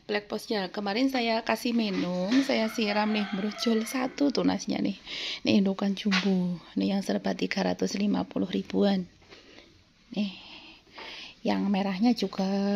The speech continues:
ready. <clears throat> Nih, ada yang sudah ngendong anak. Kalau yang ini empat ratus ribuan, rumpun empat, rumpun empat.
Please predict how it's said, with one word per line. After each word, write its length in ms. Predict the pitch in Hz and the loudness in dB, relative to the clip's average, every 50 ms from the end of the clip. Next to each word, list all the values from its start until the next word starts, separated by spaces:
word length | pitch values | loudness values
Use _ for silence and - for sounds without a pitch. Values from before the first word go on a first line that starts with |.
| 202 202 202 208 208 208 214 202 - - | 0 0 0 0 0 0 0 -2 -2 -4
ready. 720 | - 202 185 170 - - 208 220 220 214 190 185 190 - - - - - - - - - - - | -6 -6 -8 -8 -4 0 2 2 2 2 2 0 -4 -6 -8 -16 -20 -20 -20 -20 -20 0 2 4
<clears throat> 80 | 262 247 220 202 196 185 175 - - - - - - - - - - - - - - - - - - - - - - - - - - - - - - - - - - 202 | 6 6 6 6 4 2 -2 -8 -14 -20 -20 -20 -20 -20 -20 -20 -20 -20 -20 -20 -20 -20 -20 -20 -20 -20 -20 -20 -20 -20 -20 -20 -20 -20 -20 -20 -20 -20 -12 -6 -4 -2
Nih, 160 | 202 208 220 - | -2 -2 -2 -2
ada 220 | - 202 - - 202 | -4 -4 0 0 0
yang 240 | 196 196 196 196 196 | 2 2 2 0 0
sudah 320 | - 214 196 - 185 185 | -2 -2 0 0 0 0
ngendong 400 | - 185 185 185 180 185 190 226 | 0 0 0 0 0 -2 -2 -2
anak. 720 | 196 190 185 185 185 190 202 208 214 208 202 - - - - - - - - - - - - - - - - - - - - - - - - - | -2 -2 -2 0 0 0 0 0 0 -2 -2 -4 -6 -8 -8 -8 -12 -16 -18 -18 -18 -18 -18 -18 -18 -18 -16 -14 -8 -6 -2 -2 0 -2 -2 -2
Kalau 160 | - 220 214 | 0 2 4
yang 240 | 208 202 202 196 202 | 4 6 6 4 4
ini 160 | 202 208 220 | 4 4 4
empat 240 | 214 208 - 202 - | 2 2 0 -4 -4
ratus 400 | - 208 202 185 - 202 202 - | -4 -4 -4 -4 -4 -6 -4 -4
ribuan, 460 | 190 196 - - - 196 208 214 208 | -4 -4 -4 -4 -2 0 2 2 2
rumpun 260 | 208 196 196 202 220 | 0 0 -2 -2 -2
empat, 400 | 214 - 214 208 - 220 220 - | -2 -2 -4 -4 -4 -6 -6 -4
rumpun 300 | - 208 202 185 208 208 - | -4 -6 -6 -6 -8 -10 -8
empat. 240 | - 180 185 196 | -10 -10 -10 -12